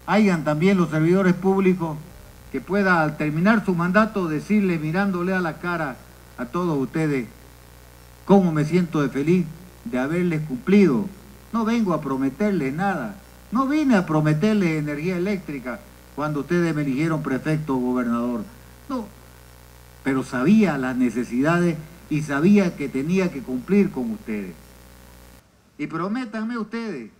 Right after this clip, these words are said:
prométanme ustedes, que venga el que venga, no van a dejar de pelear por sus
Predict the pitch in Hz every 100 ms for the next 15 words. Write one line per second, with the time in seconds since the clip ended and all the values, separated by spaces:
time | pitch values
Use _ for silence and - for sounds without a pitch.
0 | _ _ _ _ _ - 156 220 262 269
1 | 226 226 226 214 220 190 147 190 208 269
2 | 240 202 - 190 247 240 247 262 - _
3 | _ - - - - - 196 262 269 247
4 | 190 220 240 220 190 180 202 247 247 -
5 | _ _ - - - - _ _ _ _
6 | 185 185 196 185